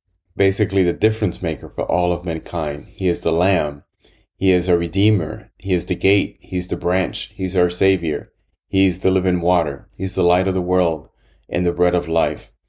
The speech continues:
And he offers salvation to all of us, and all we need to do is accept it. And because of him, we will be made righteous and be able to stand in front of God one day. So this is a great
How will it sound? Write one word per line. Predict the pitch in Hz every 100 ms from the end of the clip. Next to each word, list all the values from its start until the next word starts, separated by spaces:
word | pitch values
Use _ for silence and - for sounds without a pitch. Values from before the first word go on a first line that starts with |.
| _ _ _ _ _ _ -
And | 87 85 78
he | 98 101
offers | 98 110 117 110
salvation | 101 92 98 95 90
to | -
all | - 98 107 107
of | 90 85 - _ _
us, | 82 78 - - _ _ _ _ _ -
and | 87 80 -
all | 90 98
we | 101
need | 104 95
to |
do | 87 87 80 -
is | - 78 87
accept | 80 - 85 - -
it. | 62 - _ _ _ _
And | - 87
because | 87 98 95
of | 104
him, | - 135 120 73 73 - _ _ _ -
we | 95
will | 92 90
be | 92
made | 87 90 82
righteous | 87 90 - 78 - -
and | - 85
be | 82
able | 85 80
to | 78
stand | - 82 80
in | 76
front | - 80 76
of | 73 -
God | 85 76 73 -
one | 78 76
day. | 73 67 69 _ _ - - _
So | - 92 90 -
this | 123 131
is | 117
a | 92
great | - 87 87 98 98 - -